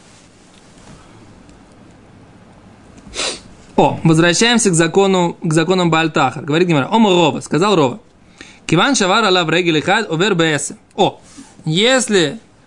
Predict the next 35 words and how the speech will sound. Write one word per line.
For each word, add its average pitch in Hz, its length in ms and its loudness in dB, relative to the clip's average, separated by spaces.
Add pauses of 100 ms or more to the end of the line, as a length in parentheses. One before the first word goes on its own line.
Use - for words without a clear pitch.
(300)
прошёл 160 320 0
хотя 180 220 0
бы 175 40 2
один 165 220 0
праздник, 220 400 0
он 180 100 2
уже 190 220 2
нарушил 180 500 0
то, 226 240 -2
что 226 140 -2
он 165 100 0
не 165 80 2
выполнил 175 380 2
повелительную 160 640 4
заповедь. 127 500 -2
Да? 170 200 -4
То - 80 -18
есть - 120 -20 (120)
запретную 175 560 0
заповедь 156 320 0
задерживать, 147 600 0 (120)
запретительную 160 600 0
заповедь 139 240 0
задерживать, 139 400 0
он 160 100 0
п-, - 40 -14 (500)
нарушает 165 460 2
только 160 460 2 (1120)
через 160 220 2
три 190 180 2
праздника, 139 480 0
там, 180 160 -8
через 220 240 -4
пять, 180 320 0
ну, 160 180 -4